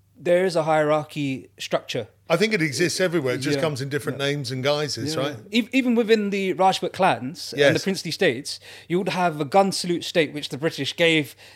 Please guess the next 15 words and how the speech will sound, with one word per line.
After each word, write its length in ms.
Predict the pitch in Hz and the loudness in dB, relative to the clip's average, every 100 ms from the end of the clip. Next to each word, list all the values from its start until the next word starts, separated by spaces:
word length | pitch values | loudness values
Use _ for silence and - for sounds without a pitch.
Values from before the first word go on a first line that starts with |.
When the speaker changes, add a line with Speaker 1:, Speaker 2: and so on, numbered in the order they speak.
| - | -8
Speaker 1:
the, 280 | 135 143 143 | -2 0 0
the 100 | 139 | -2
princely 340 | 175 135 131 | -4 -4 -8
state 260 | - 139 131 | -6 -6 -6
with 100 | 127 | -8
a 40 | |
twenty-one 500 | - 196 185 170 156 | -4 -2 0 -2 0
gun 180 | 156 151 | 0 0
salute 300 | 151 143 - | -4 -8 -8
state. 460 | - 185 120 104 - - - | 0 2 2 -4 -20 -20 -10
And 140 | 147 175 | -2 2
they'll 180 | 196 | 2
be, 440 | 175 185 180 165 - - - - | 2 0 0 -2 -6 -14 -12 -2
you 80 | 196 | 2
know, 140 | 185 | 2